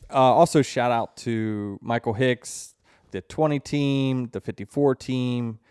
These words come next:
nineteen team. Uh, they all came down and tried to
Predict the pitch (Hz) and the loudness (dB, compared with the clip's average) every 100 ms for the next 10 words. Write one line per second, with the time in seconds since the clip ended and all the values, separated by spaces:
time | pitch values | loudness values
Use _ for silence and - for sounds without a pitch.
0 | _ 120 117 - 123 117 - 113 110 107 | _ -8 -6 -6 -6 -6 -6 -4 -4 -6
1 | - _ _ _ - 101 98 113 131 123 | -10 _ _ _ -8 -4 -2 4 4 4
2 | 131 113 107 104 104 98 - 104 101 95 | 2 -2 0 -2 -2 -6 -4 -4 -2 -6